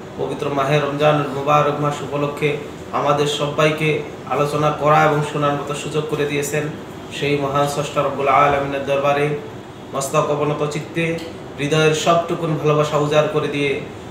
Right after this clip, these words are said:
আমরা শুকরিয়া আদায় করছি। সকলে বলছি, "আলহামদুলিল্লাহ, রব্বানা লাকাল হামদ।" তার সাথে সাথে দরুদ ও তাসলিমা বর্ষিত হোক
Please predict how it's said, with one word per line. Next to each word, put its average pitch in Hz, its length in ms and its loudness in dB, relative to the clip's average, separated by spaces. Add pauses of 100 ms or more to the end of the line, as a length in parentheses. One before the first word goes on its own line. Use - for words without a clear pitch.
আমরা 139 260 0
শুকরিয়া 147 420 0
আদায় 135 260 2
করছি। 131 400 -6 (360)
সকলে 143 260 -2
বলছি, 127 320 -4
"আলহামদুলিল্লাহ, 123 960 -2 (380)
রব্বানা 139 300 2
লাকাল 127 540 0 (180)
হামদ।" 139 180 -2 (1700)
তার 143 160 4
সাথে 165 260 0
সাথে 170 240 0
দরুদ 165 300 2
ও 165 60 4
তাসলিমা 160 460 2
বর্ষিত 156 340 0
হোক 165 360 4